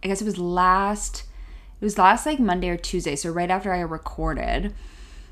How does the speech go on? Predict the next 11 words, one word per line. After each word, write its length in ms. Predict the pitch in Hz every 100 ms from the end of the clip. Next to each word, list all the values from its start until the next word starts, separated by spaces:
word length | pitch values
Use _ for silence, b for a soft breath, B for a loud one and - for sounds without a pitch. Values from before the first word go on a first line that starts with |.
| - -
last 380 | 165 170 175
week's 160 | 180 -
episode, 720 | 160 170 165 - 165 165 -
my 640 | - 175 165 165 160 156 -
back 640 | 165 156 160 151 165 185 -
started 240 | - 185
to 80 | 170
really 240 | 160 165 165
flare 500 | - 151 156 156 -
up. 280 | 139 -
So 240 | - 170